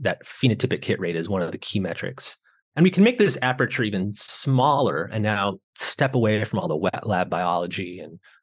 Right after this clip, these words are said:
all the human parts and actually just focus on data science ben-, benchmarks. And something that my team has thought a lot about in the last few years is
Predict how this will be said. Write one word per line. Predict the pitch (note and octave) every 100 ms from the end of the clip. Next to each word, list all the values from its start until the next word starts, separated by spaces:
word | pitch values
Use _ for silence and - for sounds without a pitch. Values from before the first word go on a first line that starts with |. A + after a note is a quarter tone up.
| _
all | G2+ G2
the | F2+
human | - D3+ C3+ G2+
parts | - F#2+ G#2+ - - - _ _ -
and | G#2+ G#2+
actually | A#2 -
just | A#2+ -
focus | B2+ A2+ G#2+
on | A2 F#2+ F2+ F#2+ G2
data | G#2+ G2
science | F#2 - E2 D#2 -
ben-, | - - -
benchmarks. | G#2+ F#2+ - F#2 F2 - - - - - _ _ -
And | C3
something | - E3 D#3+
that | B2+
my | C3 A#2
team | - B2
has | G#2+ G2 -
thought | - A#2 G2+
a | F#2
lot | F#2 F2 F#2
about | F2+ F2
in | F#2
the |
last | F2+ F#2 -
few | G2+
years | F2+ F#2 F2+ F2 F#2+
is | E2 E2 -